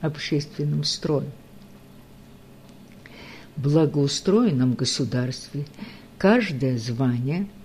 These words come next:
почтенно и столь же нужно – как все струны в инструменте для общего согласия. Не забыл автор восхвалить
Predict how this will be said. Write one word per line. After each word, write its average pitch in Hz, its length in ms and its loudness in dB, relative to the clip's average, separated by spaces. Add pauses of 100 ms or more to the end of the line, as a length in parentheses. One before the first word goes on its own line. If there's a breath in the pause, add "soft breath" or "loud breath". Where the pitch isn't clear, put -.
(100)
почтенно 135 920 0 (260)
и 151 60 0
столь 123 600 -4
же 190 280 -2 (300 loud breath)
нужно – 151 760 2 (400 loud breath)
как 139 220 0
все - 260 -2
струны 208 720 -2 (200)
в 127 140 0
инструменте 135 1000 0
для 120 340 -4
общего 151 600 -4
согласия. - 760 -8 (1300 loud breath)
Не 175 220 8
забыл 160 480 4
автор 220 360 0
восхвалить 147 1040 -2